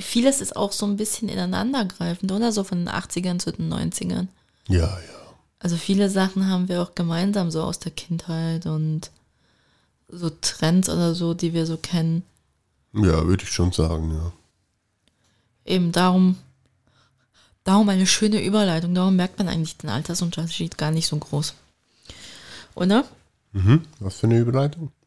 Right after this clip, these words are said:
Speaker 1: Eben zum Altersunterschied in
Speaker 2: Aha,
Speaker 1: unserer
Speaker 2: ah, jetzt.
Speaker 1: Beziehung.
Speaker 2: Aha, sorry, okay. Ja.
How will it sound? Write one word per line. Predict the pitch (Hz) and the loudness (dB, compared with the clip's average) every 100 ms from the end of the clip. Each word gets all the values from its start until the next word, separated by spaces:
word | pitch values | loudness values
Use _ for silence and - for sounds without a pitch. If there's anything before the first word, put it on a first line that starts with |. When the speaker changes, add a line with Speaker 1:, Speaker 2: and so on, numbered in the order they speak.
| _ - - _ _ _ | _ -20 -20 _ _ _
Speaker 1:
Eben | 226 240 220 | 0 2 2
zum | - | -2
Altersunterschied | - 220 240 - 247 - 294 - - | -2 -2 -2 2 2 6 4 4 4
in | 104 | 6
Speaker 2:
Aha, | 98 160 175 | 8 8 8
Speaker 1:
unserer | 110 123 | 4 6
Speaker 2:
ah, | 120 104 | 6 4
jetzt. | 107 - | 2 6
Speaker 1:
Beziehung. | 359 339 240 - 208 - - | 8 8 6 2 -2 -2 4
Speaker 2:
Aha, | 110 139 165 123 | 6 8 8 6
sorry, | 104 110 113 113 98 | 4 8 8 8 4
okay. | 101 104 95 92 - - - - _ _ _ _ _ _ _ _ _ _ - | 0 0 -2 -4 -8 -20 -20 -20 _ _ _ _ _ _ _ _ _ _ -4
Ja. | 92 90 101 | 4 6 6